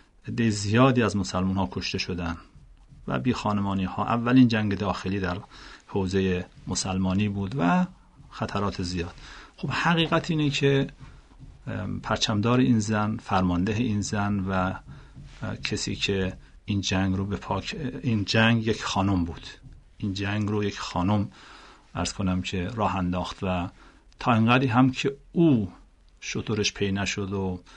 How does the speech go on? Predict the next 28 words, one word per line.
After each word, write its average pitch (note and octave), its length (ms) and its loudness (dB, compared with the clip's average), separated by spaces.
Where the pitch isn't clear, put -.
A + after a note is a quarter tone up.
اه، G2+ 200 -6
جنگ G#2 300 2
ادامه F#2 320 0
داشت، F2 260 -4
ولی A#2 140 4
اینکه B2+ 220 6
شکست C3+ 320 2
خورده G#2 240 -2
بود F#2+ 120 -8
طرف، A2+ 340 -2
ولی G2 160 -2
ادامه F2 320 -4
داشت. - 240 -10
حالا E3 240 6
نمی‌خوام D3 300 4
من A#2+ 140 8
راجع A2+ 180 4
به G#2+ 60 2
جنگ G#2+ 280 0
جمل F#2+ 460 2
و F#2 100 2
عواملش F#2 800 -2
و F#2 100 -6
خدمت F#2 360 -6
شما F2+ 200 -6
عرض F2 160 -6
کنم F#2+ 300 -6
که، F2+ 340 -8